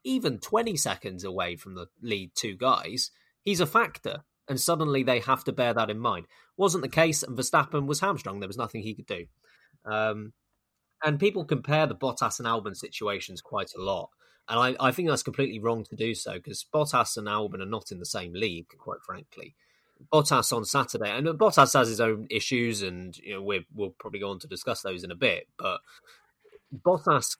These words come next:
can beat Hamilton in qualifying, and he can take race wins when, when Hamilton isn't there. You know, he beat Hamilton by two and a half tenths on Saturday. You'd never see Albon do that over Verstappen.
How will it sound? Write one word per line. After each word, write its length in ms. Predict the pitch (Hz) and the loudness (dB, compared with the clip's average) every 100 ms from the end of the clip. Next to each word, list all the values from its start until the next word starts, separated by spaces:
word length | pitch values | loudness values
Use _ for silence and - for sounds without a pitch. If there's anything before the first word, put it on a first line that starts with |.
| - | -2
can 180 | 127 | -2
beat 300 | 107 147 143 | 2 2 2
Hamilton 440 | 120 110 104 - 101 | -2 -2 -2 -6 -8
in 100 | 95 | -8
qualifying, 540 | - 110 - 95 92 | -2 -2 -2 -4 -4
and 80 | 110 | -2
he 120 | 127 | -4
can 120 | 131 | -4
take 240 | 113 139 - | 0 0 0
race 240 | 120 107 | -2 -2
wins 380 | 143 117 95 92 | -2 -4 -4 -8
when, 200 | 104 101 | -8 -6
when 100 | 104 | -6
Hamilton 420 | 117 110 101 - | -4 -4 -4 -6
isn't 280 | 98 113 131 | -8 -8 -4
there. 280 | 123 92 82 _ _ _ - | -2 -2 -6 _ _ _ -4
You 120 | 147 | 0
know, 40 | |
he 120 | 135 175 | 0 2
beat 240 | - 190 | 0 2
Hamilton 400 | 139 170 165 117 | 4 4 2 -2
by 120 | 98 | -2
two 180 | 95 131 | -2 -2
and 80 | 113 | -2
a 40 | |
half 200 | 98 107 | 0 -2
tenths 260 | - 175 156 | -2 -2 -2
on 120 | 107 | -8
Saturday. 580 | 98 - - - - 135 | -8 -10 -10 -12 -12 -6
You'd 140 | 180 175 | -6 -2
never 160 | 262 | -2
see 180 | 151 107 | 0 2
Albon 300 | 95 101 90 | 0 0 -4
do 140 | 92 | -6
that 140 | 92 101 | -2 0
over 200 | 92 82 | 0 -4
Verstappen. 580 | 82 - 117 - - | -10 -4 -4 -4 -18